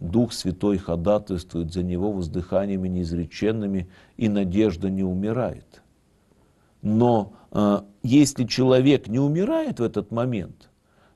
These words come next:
то он пребывает в постоянной динамике, и мысль, влекущая его к не Богу, они пытаются заполонить весь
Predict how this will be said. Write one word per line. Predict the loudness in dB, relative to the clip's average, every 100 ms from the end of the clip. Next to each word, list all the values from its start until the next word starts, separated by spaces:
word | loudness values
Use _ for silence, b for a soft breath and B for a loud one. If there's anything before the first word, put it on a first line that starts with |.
| 0
то | 0
он | 4 4 4 4
пребывает | 4 4 6 6 4
в | 2
постоянной | -2 2 4 6 4 2 -2
динамике, | 0 0 2 0 0 -4 -10 -18 _ b b b
и | 4
мысль, | 4 4 4 4 2 4 4
влекущая | 6 4 4 0 0 -2 0 2
его | 4 6 4 4 B B B -14
к | -6 -4 -2
не | 0 0
Богу, | 0 4 6 4 2 -4 -6 -12 b b
они | 0 2 4 2 0
пытаются | -2 -2 2 4 4 4 0 2 2 0 -14 _ -20 _ _
заполонить | -6 0 0 2 2 2 0 -4 -4
весь | -4 -4 -6